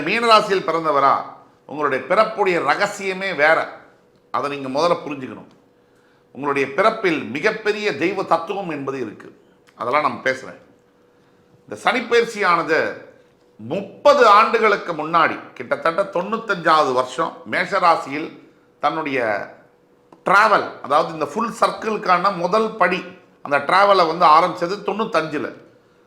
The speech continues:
மூன்று தலைமுறைகளுக்கு முன்னாடி சனீஸ்வர பகவான் ஆரம்பிச்ச டிராவல் இப்ப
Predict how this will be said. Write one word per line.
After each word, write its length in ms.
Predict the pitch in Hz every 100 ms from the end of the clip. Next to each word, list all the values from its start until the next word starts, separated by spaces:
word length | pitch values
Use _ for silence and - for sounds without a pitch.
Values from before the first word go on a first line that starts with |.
| _ 131
மூன்று 420 | 180 226 233 208 - -
தலைமுறைகளுக்கு 800 | 170 202 226 214 185 170 151 - 175
முன்னாடி 360 | 135 139 127 - - - -
சனீஸ்வர 340 | 160 160 147 135
பகவான் 280 | 123 120 110
ஆரம்பிச்ச 280 | 147 160 127 110
டிராவல் 340 | - 139 120 92 - - _ _ 117
இப்ப 340 | 123 - -